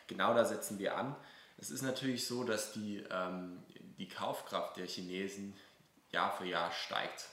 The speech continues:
Also immer mehr Leute können sich teure Produkte leisten. Man muss sehen, ähm, wir haben letztens eine ganz spannende Statistik gesehen, dass zweiundzwanzig Prozent der weltweiten Mittelschicht irgendwann mal aus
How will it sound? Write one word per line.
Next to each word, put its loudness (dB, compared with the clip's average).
Also -8
immer -2
mehr 2
Leute 2
können -8
sich -12
teure -6
Produkte -6
leisten. 2
Man -6
muss -6
sehen, 0
ähm, -4
wir -10
haben -4
letztens -4
eine -4
ganz -2
spannende -2
Statistik -6
gesehen, -4
dass -6
zweiundzwanzig -4
Prozent -6
der 0
weltweiten 6
Mittelschicht -2
irgendwann 0
mal 2
aus -4